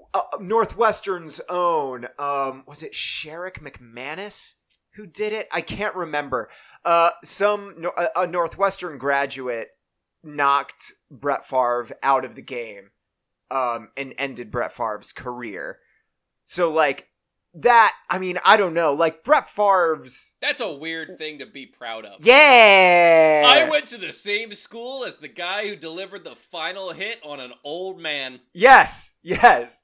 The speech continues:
Speaker 1: yes. But it was a bad old man. It was a, it was an old man who, who, who texted his dangest to, to ladies without asking <laughs> first.
Speaker 2: To be fair, he probably doesn't remember doing that.
Speaker 1: That's, yep.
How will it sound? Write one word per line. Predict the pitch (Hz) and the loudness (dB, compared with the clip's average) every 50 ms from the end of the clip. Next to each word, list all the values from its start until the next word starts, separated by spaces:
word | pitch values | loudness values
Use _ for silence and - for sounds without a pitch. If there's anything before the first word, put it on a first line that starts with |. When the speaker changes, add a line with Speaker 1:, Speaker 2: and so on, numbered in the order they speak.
| _ _ | _ _
Speaker 1:
yes. | - 165 185 180 143 - - - - - _ _ _ _ _ _ _ _ _ _ _ _ _ _ | -4 0 2 2 2 0 -2 -10 -16 -18 _ _ _ _ _ _ _ _ _ _ _ _ _ _
But | - 180 220 | 2 4 6
it | 240 | 6
was | 233 220 220 | 6 6 2
a | 208 | -2
bad | 156 - 185 170 196 240 262 254 190 | -4 -2 0 4 6 6 6 6 4
old | 151 123 127 110 - | 2 -2 -4 -10 -10
man. | 127 127 120 113 110 113 | -10 -8 -8 -6 -6 -8
It | 131 139 | -8 -10
was | 165 180 180 180 | -10 -8 -6 -2
a, | 185 165 160 160 160 | 0 2 2 2 0
it | 165 175 - | -4 -4 -6
was | 185 170 151 | -10 -12 -10
an | 170 170 | -10 -10
old | 165 180 202 202 151 | -8 -8 -8 -10 -10
man | 156 156 170 180 196 202 196 | -8 -6 -4 -4 -4 -6 -6
who, | 196 185 175 156 - 175 160 | -10 -14 -14 -14 -12 -12 -12
who, | 143 131 147 170 180 180 180 - 156 135 | -12 -12 -12 -12 -12 -12 -14 -16 -16 -14
who | 160 170 151 | -14 -14 -14
texted | - - 185 185 185 - - - - 190 170 | -8 -2 -2 -2 -2 -2 -8 -10 -10 -12 -12
his | 147 175 170 143 123 | -10 -10 -10 -10 -6
dangest | 117 156 165 196 214 208 190 165 135 139 135 - - - - | -4 -4 -2 -2 -2 -6 -8 -10 -10 -10 -8 -8 -10 -14 -14
to, | - 160 151 - _ - | -18 -18 -18 -18 _ -18
to | - 156 147 | -16 -16 -12
ladies | 135 147 165 - - 160 139 101 87 78 71 - _ - - - _ _ _ _ - | -10 -8 -8 -8 -8 -10 -12 -14 -18 -20 -20 -20 _ -20 -20 -20 _ _ _ _ -16
without | 135 123 - 143 151 156 160 - - _ - | -14 -8 -2 2 4 4 4 2 0 _ -6
asking | 156 156 160 160 156 147 - - - - - - - - | 0 2 4 4 4 2 0 -6 -10 -14 -20 -20 -20 -20
<laughs> | |
first. | - - - - - - - - - - - - - - - - _ _ _ _ _ _ _ _ _ _ _ _ _ _ _ _ _ _ _ _ - | -20 -16 -12 -12 -12 -12 -14 -12 -10 -6 -4 -4 -4 -6 -8 -16 _ _ _ _ _ _ _ _ _ _ _ _ _ _ _ _ _ _ _ _ -14
Speaker 2:
To | 185 190 | -12 -12
be | 226 226 | -12 -12
fair, | - - 208 185 165 156 151 143 139 _ _ _ _ _ _ - | -12 -12 -10 -10 -8 -8 -10 -12 -14 _ _ _ _ _ _ -18
he | 170 160 | -18 -18
probably | - _ - 156 156 156 151 135 147 143 | -16 _ -12 -12 -12 -12 -14 -16 -18 -18
doesn't | - 139 131 123 127 139 117 | -16 -14 -16 -16 -16 -20 -20
remember | 123 123 117 113 110 107 104 98 | -20 -20 -20 -20 -20 -20 -20 -20
doing | _ _ - - 107 101 _ 110 | _ _ -20 -20 -20 -20 _ _
that. | _ - - | _ -18 -12
Speaker 1:
That's, | - 185 170 170 - - - | -10 -8 -8 -8 -8 -10 -8
yep. | 190 190 190 190 - - | -2 0 2 2 2 2